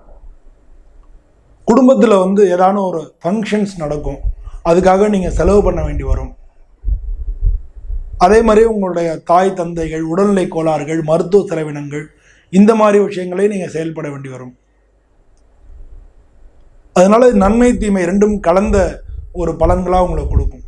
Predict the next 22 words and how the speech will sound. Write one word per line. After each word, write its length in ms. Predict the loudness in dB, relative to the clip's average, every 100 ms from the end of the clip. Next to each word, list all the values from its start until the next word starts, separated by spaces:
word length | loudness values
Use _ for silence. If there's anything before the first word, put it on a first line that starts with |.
| -18 -18 -20 _ _ _ _ _ _ _ _ _ -20 -20 -20 -20 -20 -20 -20 -20 -2
இவர் 180 | 2 4
உங்க 240 | 4 4
ராசியில 460 | 4 2 0 0 2
வந்து 460 | 0 -2 -2 -2 -4
ஜென்மத்துல 520 | -6 -4 -2 0 0
வந்தாலும், 440 | 0 0 -2 -4 -14 _ _ _ _ _
இவர் 400 | 0 2 2 2
நீ-, 220 | 2 2
இந்த 240 | 2 4 4
இடத்துல 260 | 4 2
ஒரு 160 | 2 0
நீசமானாலும், 920 | -4 0 0 0 -2 -6 -8 -10 -12 -16 -20 -18 -6
அவர் 260 | 2 4 4
வந்து 280 | 0 0 0
அதிபதியா 720 | 2 0 0 0 2 2 -2
வந்தா 300 | -4 -4 -4
ரெண்டு, 680 | -4 -2 0 -2 -4 -14 -8 -8 -8 -14 -16
அஹ், 420 | -10 -8 -6 -4 -2
ஒன்பது, 560 | 2 4 4 2 -4
இது 140 | -4 -2
ரெண்டுக்கும் 340 | 0 0 -2
அதிபதி. 280 | -6 -12